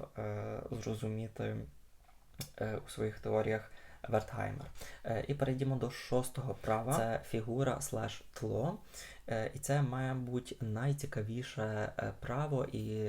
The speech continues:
явище з, е, з нашим розумом, яке ми можемо, е, про-, протестити уже зараз. М, якщо ми глянемо на це зображення, то ми побачимо, е, тло і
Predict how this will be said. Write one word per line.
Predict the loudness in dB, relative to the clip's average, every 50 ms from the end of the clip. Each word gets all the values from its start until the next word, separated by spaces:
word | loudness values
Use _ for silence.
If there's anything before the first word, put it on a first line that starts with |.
| 0 0 -2
явище | -2 -2 -2 0 0 2 0 0 -2 -4 -4 -2 0 2 2 2 2
з, | 0 0 -2 -2 -2 -2 -2 -4 -6 -8 -12 -16 -16 -18 -18 -18 -18 -18 -18 -18 -18 -20 -20 -20 -20 -20 -20 -8 -4
е, | 2 2 4 4 2
з | 2 2
нашим | 4 6 6 6 4 4 2 2 2 2 2
розумом, | 2 2 4 4 4 4 6 6 6 6
яке | 4 2 0 0 0
ми | 0 0
можемо, | 0 0 0 0 0 0 0 0 0 2 2 2 0 0 0
е, | 0 0 0 0 0 0 -2 -2 -2 -4 -4 -6 -6 -6
про-, | -4 -4 -4 -4 -4 -8
протестити | 0 2 2 2 4 2 0 2 0 -2 -2 0 0 -2 0 0
уже | -2 -2 0 0 0 2
зараз. | 2 2 2 2 2 0 -2 -4 -8 -12 -16 -16 -18 -20 -18 -16 -10 -6 -4
М, | -2 -2 0 0 -2 0 0
якщо | -2 -4 -4 -2 2 2 4 4
ми | 4 2 0 0
глянемо | 0 0 0 0 0 -2 -2 -2
на | -2 -2
це | -2 0 2 2 4
зображення, | 4 2 0 2 2 2 2 2 0 0 0 -2 -2
то | -2 -2
ми | -4 -4 -4
побачимо, | -4 0 0 0 0 0 -2 0 2 4 4 6 4 2 0 -2 -4
е, | -4 -2 -2 -2 -2 -4 -4
тло | -6 -4 -2 0 2 2 2 0 -4 -8 -12 -16 -10 -6
і | -4 -2 -2 -2 -4